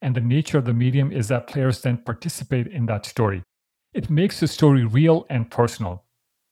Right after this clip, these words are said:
And this is the dynamic you can tap into by building a brand community and encouraging user-generated content.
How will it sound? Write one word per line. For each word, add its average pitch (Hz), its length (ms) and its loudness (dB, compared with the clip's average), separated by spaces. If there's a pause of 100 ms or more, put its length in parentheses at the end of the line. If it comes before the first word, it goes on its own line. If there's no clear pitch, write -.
(220)
And 127 220 4
this 220 200 2
is 147 140 0
the 151 80 4
dynamic 120 540 2 (320)
you 156 200 6
can 175 180 2
tap 127 320 -2
into 120 280 0
by 113 160 0
building 143 360 0
a 131 60 -2
brand 120 300 -2
community 113 500 -2
and 117 140 -2
encouraging 139 540 0
user-generated 117 720 -2
content. 104 460 -4